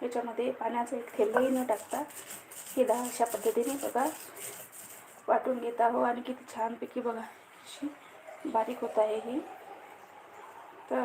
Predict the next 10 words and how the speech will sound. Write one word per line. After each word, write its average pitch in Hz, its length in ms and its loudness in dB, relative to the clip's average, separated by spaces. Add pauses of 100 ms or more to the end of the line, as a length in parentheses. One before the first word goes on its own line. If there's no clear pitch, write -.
(140)
अशा 247 200 0
पद्धतीच्या 254 520 -2
वड्या 240 260 2
ह्या 240 260 -4 (560)
बनवल्या 233 360 6 (100)
तर 262 80 -2 (1800)
याच्यामध्ये 240 380 0
पाण्याचा 233 440 0
अंश 240 200 -6
नसल्यामुळे 226 560 -4